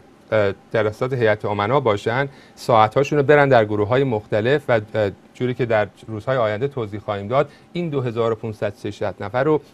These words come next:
در گروه‌های ده نفر، ده نفر جذب بکنن، صحبت بکنن، قابلیت‌ها رو ببینن و در این گروه‌ها شروع کنیم هدفمند و بر اساس پروژه کار کنیم.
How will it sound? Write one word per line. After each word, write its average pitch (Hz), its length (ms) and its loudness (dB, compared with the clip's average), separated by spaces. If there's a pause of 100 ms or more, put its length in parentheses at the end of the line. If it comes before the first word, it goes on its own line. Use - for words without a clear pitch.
در 113 160 -4
گروه‌های 113 320 -2
ده 107 220 -4
نفر، 98 280 -4
ده 98 200 -4
نفر 107 320 -4
جذب 110 420 -4
بکنن، 139 320 -6
صحبت 120 440 -2
بکنن، 131 420 -4 (200)
قابلیت‌ها 104 540 -2
رو 117 100 -2
ببینن 147 400 -2 (200)
و 120 100 0
در 120 120 0
این 165 140 -2
گروه‌ها 135 380 -2
شروع 131 260 -6
کنیم 147 320 -4
هدفمند 123 640 -4
و 131 60 0
بر 117 120 -2
اساس 110 300 -6
پروژه 143 480 -2
کار 95 240 -2
کنیم. 104 240 -12